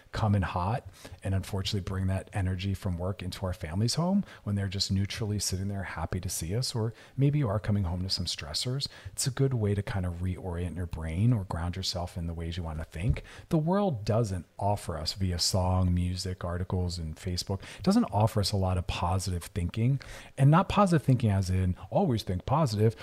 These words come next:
but, like, better reframes, better narratives,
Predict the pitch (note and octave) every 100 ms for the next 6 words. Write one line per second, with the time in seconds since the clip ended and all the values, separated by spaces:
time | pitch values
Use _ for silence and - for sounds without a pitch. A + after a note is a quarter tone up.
0 | - - F3+ F3+ C#3 A2+ D#3 D#3+ G#2 C3
1 | - F2 D2+ D#2+ - B2+ C#3+ G2 G#2 A#2+
2 | G#2+ - - - -